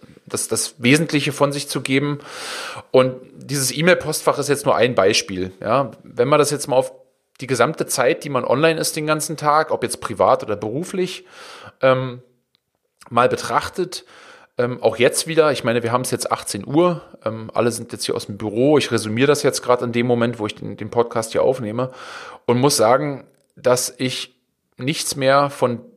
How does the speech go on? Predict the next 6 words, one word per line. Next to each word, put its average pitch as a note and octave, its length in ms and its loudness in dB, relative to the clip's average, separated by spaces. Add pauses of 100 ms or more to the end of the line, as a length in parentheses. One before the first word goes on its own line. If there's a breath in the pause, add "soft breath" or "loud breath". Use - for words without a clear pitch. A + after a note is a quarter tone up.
den A#2+ 200 -2
ganzen A#2+ 280 -2
Ads B2 440 2
und A#2 220 -8
E-Mails C3 760 0 (120)
weiß, B2+ 680 2